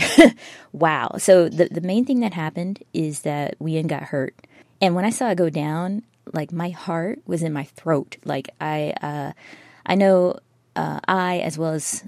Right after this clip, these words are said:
you know, the entire fandom was like, "Oh, no." And it quickly turned into, you know, "I hope she's okay." And,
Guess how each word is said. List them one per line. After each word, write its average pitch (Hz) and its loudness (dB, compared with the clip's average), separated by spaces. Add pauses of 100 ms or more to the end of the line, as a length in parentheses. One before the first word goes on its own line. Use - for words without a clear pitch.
you 165 -8
know, 151 -6
the 151 -4
entire 151 -8
fandom 175 0
was 151 -8
like, 147 -8
"Oh, 302 -4 (1200)
no." 208 -2 (440)
And 170 -4
it 170 -2
quickly 240 -2
turned 175 -4
into, 170 -6
you 160 -4
know, 151 -4
"I 139 -6
hope 165 -6
she's 160 -10
okay." 208 -2 (480)
And, 156 -2